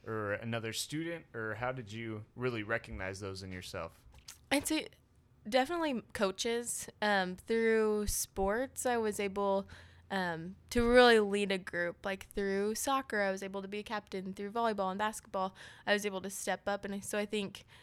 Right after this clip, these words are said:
Speaker 2: the coaches really guided me in that way and kind of, um, encouraging me and, like, "Yes, you need to step up. You need to be that leader."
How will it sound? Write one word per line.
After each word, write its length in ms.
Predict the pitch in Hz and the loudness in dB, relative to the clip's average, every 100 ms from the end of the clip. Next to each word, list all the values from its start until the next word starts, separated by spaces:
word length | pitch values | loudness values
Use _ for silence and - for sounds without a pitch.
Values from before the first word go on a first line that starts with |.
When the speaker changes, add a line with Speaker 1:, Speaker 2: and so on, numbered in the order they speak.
| - | -2
Speaker 2:
the 80 | 208 | 0
coaches 480 | - 196 - 262 269 | 4 2 2 -2 2
really 200 | 262 254 | 2 4
guided 300 | 240 240 233 | 4 2 0
me 100 | 233 | -2
in 80 | 233 | -2
that 160 | 226 | -2
way 200 | 214 208 | 0 0
and 220 | 196 185 - - _ - | -2 -6 -10 -20 _ -6
kind 280 | 214 190 180 | -2 -2 0
of, 440 | 180 175 - - - - - - 190 | 0 -2 -8 -18 -20 -20 -20 -6 0
um, 200 | 185 185 | 0 0
encouraging 640 | 190 202 190 190 208 202 | -2 0 0 0 -4 -2
me 200 | 196 190 | -4 -4
and, 180 | 175 175 | -6 -8
like, 400 | 147 147 - - _ _ _ _ - | -10 -12 -16 -20 _ _ _ _ -4
"Yes, 380 | 202 170 - 196 | -2 -2 -4 -6
you 80 | |
need 200 | 190 190 | -6 -8
to 60 | 190 | -8
step 240 | 190 190 190 | -8 -6 -6
up. 180 | 180 185 | -6 -8
You 240 | 185 185 180 | -8 -8 -8
need 260 | 190 185 | -8 -8
to 100 | - | -10
be 160 | 190 185 | -12 -10
that 220 | 175 170 | -6 -6
leader." 380 | 180 180 196 208 | -8 -6 -6 -6